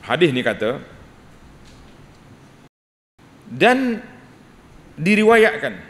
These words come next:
Tulis, diriwayatkan begitu je. Sebab hadis ni, lafaz macam ni, ni,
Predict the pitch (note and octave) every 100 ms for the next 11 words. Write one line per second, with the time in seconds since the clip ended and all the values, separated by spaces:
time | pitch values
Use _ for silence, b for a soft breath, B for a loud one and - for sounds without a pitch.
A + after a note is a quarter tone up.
0 | - - - - C3 D#3 B2+ C#3+ D#3 E3+
1 | E3 C3 C3 C3+ B2 G2 E2+ - - D3+
2 | D3 E3 F3+ E3 D3 F#3+ - - - -
3 | - - - - - A#2+ D#3+ F3+ G#3 -
4 | E3 F3+ E3+ E3+